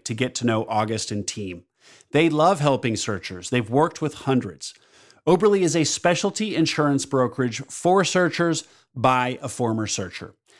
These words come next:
Check out oberly dash risk dot com, O B E R L E hyphen risk dot com, link in the show notes. Chelsea Wood,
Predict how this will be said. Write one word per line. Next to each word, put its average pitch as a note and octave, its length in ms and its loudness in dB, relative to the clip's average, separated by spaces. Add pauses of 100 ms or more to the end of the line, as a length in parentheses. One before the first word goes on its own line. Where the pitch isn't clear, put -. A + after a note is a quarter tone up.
(260)
Check E3+ 260 2
out A2 280 0
oberly F3 460 2
dash A2+ 400 0
risk C#3 420 0 (120)
dot G#2+ 240 0
com, E3 480 0 (480)
O G#3 100 8
B D3+ 300 2
E D3 180 -2
R A#2 240 -2
L B2 260 0
E F3+ 360 -2
hyphen C3+ 580 0
risk D3 380 0 (180)
dot G#2+ 240 -2
com, C#3 460 2 (320)
link C#3+ 320 2
in C#3 160 4
the C#3 80 4
show A#2 220 0
notes. - 460 -8 (1500)
Chelsea D3 320 2
Wood, G#3+ 320 4